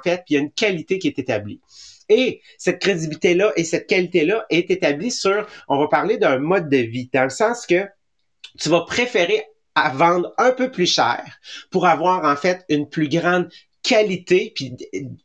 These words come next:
établir ta crédibilité au lieu de vouloir toujours chercher à couper, OK, et à augmenter ton volume. Donc, c'est ce que les Japonais ont fait. Parce que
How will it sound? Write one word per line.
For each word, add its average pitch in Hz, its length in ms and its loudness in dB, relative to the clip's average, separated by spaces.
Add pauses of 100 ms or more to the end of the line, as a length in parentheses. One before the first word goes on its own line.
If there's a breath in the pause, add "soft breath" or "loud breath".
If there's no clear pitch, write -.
établir 190 640 2
ta - 140 -2
crédibilité 143 880 -2
au 196 160 2
lieu 226 240 0
de 185 120 2
vouloir 175 440 0
toujours 180 280 0
chercher 190 460 -2
à 151 220 2 (380 loud breath)
couper, 240 560 2 (180)
OK, 139 180 0
et 160 340 2
à 165 200 2
augmenter 175 500 0
ton 131 200 2
volume. 104 420 -2 (420 loud breath)
Donc, 156 180 2
c'est 262 180 -2
ce 262 100 -8
que 208 100 2
les 175 140 4
Japonais 151 560 0
ont 135 180 0
fait. - 300 -4 (120)
Parce 123 240 -4
que 180 220 2